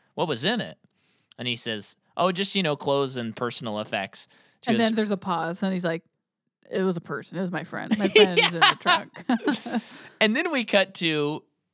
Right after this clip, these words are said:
Speaker 1: these guys who must work at the airport
Speaker 2: Mm-hmm.
Speaker 1: stole a bunch of baggage.
Speaker 2: And they're
Speaker 1: And
Speaker 2: just gonna loot through it, and
Speaker 1: they're just gonna loot
Speaker 2: gonna
Speaker 1: through it.
Speaker 2: take what they want.
Speaker 1: They see this hundred sixty-five pound bag. They pull it out, and they're like, "We're gonna split this five ways, but I want, like,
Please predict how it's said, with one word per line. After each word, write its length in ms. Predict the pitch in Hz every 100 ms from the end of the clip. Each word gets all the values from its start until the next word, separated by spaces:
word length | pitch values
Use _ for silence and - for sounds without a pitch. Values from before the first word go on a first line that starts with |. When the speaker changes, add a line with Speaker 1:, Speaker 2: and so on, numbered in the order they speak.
| _ -
Speaker 1:
these 260 | 185 180 170
guys 400 | 226 240 196 -
who 140 | 165
must 240 | 160 160
work 240 | 151 165 170
at 100 | 143
the 140 | 127
airport 480 | 147 151 123 110 -
Speaker 2:
Mm-hmm. 300 | - 214 202
Speaker 1:
stole 580 | 185 208 156 113 98 -
a 100 | 131
bunch 240 | 135 147 139
of 120 | 107
baggage. 640 | 123 127 107 85 120 - - _ _ _ _ _ _ _ _ _ -
Speaker 2:
And 80 |
they're 100 | -
Speaker 1:
And 60 | 269
Speaker 2:
just 120 | 254
gonna 140 | 269 247
loot 260 | 240 330
through 220 | 226 180 175
it, 140 | 175
and 260 | 180 185 - _
Speaker 1:
they're 180 | - 208
just 180 | 185 214
gonna 160 | 208 190
loot 120 | -
Speaker 2:
gonna 140 | 196
Speaker 1:
through 140 | 190 190
it. 180 | 180 -
Speaker 2:
take 320 | 233 220 -
what 100 | 226
they 100 | 233
want. 440 | 233 254 127 - _ _ _ _ -
Speaker 1:
They 120 | 160
see 240 | - 202
this 180 | 185 175
hundred 300 | 175 170 165
sixty-five 640 | - 156 - 147 143 135 131
pound 220 | 135 123
bag. 420 | 107 104 104 101 135 _ _ _ _ _ _ _
They 100 | 113
pull 260 | - 156 170
it 80 | 135
out, 300 | 123 123 127
and 120 | 127
they're 140 | 123
like, 260 | 117 107 -
"We're 140 | 127
gonna 180 | 139 113
split 360 | - 123 113 -
this 160 | 107
five 320 | - 110 107
ways, 340 | 104 104 101 101
but 160 | 117
I 140 | 120 127
want, 320 | 120 117 101
like, 260 | 107 101